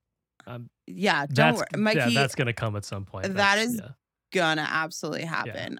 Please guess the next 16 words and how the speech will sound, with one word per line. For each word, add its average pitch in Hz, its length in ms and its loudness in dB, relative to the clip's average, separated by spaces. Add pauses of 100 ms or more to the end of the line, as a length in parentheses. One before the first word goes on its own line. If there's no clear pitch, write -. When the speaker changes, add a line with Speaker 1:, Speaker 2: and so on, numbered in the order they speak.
Speaker 2:
I, 208 220 4
I 190 160 4
think 247 220 -2
I'm 214 220 0
the 202 100 0
ne-, 180 320 -2 (160)
I'm 185 240 0
the 196 80 -2
next 170 400 -6
person 156 420 -8
picking, 156 380 -8
like, 147 260 -8
a 147 60 -10
Criterion 151 640 -6
film, 208 380 0 (720)
and 151 540 0